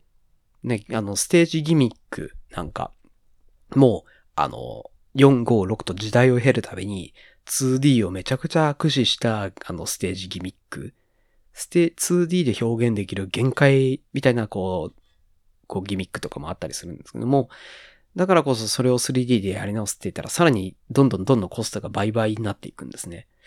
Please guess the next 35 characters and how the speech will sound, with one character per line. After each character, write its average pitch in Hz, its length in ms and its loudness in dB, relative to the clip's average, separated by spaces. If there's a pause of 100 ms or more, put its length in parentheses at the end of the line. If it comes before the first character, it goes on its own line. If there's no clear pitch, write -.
(800)
ま 147 60 -2
あ、 - 40 2
な 151 140 4
の 190 160 4
で 104 140 0
チ - 120 -2
ョ 123 120 6
イ 110 60 4
ス - 280 -2
が、 98 400 -10
特 113 200 -2
に 95 100 -4
エ 101 60 -4
フ 160 140 2
エ 151 60 6
フ 139 120 -2
だ 175 100 6
か 175 120 2
ら 147 60 4
難 98 160 -2 (180)
し - 120 -10
か 92 100 -8
っ 92 60 -8 (160)
た 95 80 -8
の 95 80 -10
か - 100 -8
な 120 200 0
と - 100 -14
思 - 100 -16
い - 20 -16
ま - 120 -18
す - 140 -14
ね。 - 160 -20 (420)
あ 113 180 -2
の、 90 460 -6